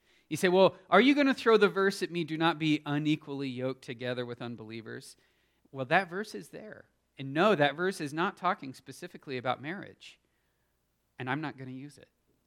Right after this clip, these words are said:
just to remove that little excuse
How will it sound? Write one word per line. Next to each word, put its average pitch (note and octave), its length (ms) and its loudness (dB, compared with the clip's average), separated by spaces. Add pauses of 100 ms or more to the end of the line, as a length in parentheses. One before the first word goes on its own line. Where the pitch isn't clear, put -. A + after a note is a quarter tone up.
(180)
just D#3 600 2
to E3 120 -14
remove C#3 680 -6 (160)
that A#2 220 -4
little B2+ 220 -10
excuse - 720 -16